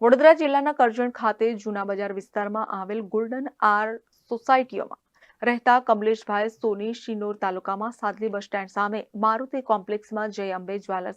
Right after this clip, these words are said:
નામની સોનીની દુકાન ધરાવે છે. દુકાન બંધ કરી પોતાની કારમાં બેસી ઘરે જતા હતા, ત્યારે પાછળથી આવેલા સફેદ રંગની તવેરા ગાડીએ સોનીની કારને ટક્કર મારતા તે રોડની સાઈડ પર ઉતરી ગઈ હતી.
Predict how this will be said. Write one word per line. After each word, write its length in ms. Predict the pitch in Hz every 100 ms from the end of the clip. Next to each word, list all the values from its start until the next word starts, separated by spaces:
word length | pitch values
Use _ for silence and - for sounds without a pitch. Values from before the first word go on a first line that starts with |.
| -
નામની 220 | 190 214
સોનીની 480 | 226 - 226 247 247
દુકાન 460 | 180 - 190 185 202
ધરાવે 380 | 208 180 -
છે. 260 | - - - _ - - -
દુકાન 320 | 277 349 349
બંધ 260 | 254 269 285
કરી 320 | 285 254 269
પોતાની 420 | 277 226 214 220
કારમાં 400 | 220 208 202 233
બેસી 340 | 208 196 - 233
ઘરે 320 | 190 202 233
જતા 280 | 185 175 175
હતા, 300 | 185 208 - _ _ -
ત્યારે 180 | 220 214
પાછળથી 600 | 220 220 226 262 269 269
આવેલા 380 | 214 226 226
સફેદ 400 | 254 - 220 202
રંગની 340 | 208 202 208 233
તવેરા 440 | 220 190 196 196
ગાડીએ 360 | 190 185 196 262
સોનીની 560 | - 254 254 311 294
કારને 520 | 294 226 208 240 220 - -
ટક્કર 280 | 269 269 320
મારતા 360 | 247 226 240
તે 160 | 254 254
રોડની 420 | 196 208 226 262
સાઈડ 320 | 254 214 196
પર 220 | - 202 233
ઉતરી 400 | - 214 202 175
ગઈ 180 | 175
હતી. 320 | 175 196 214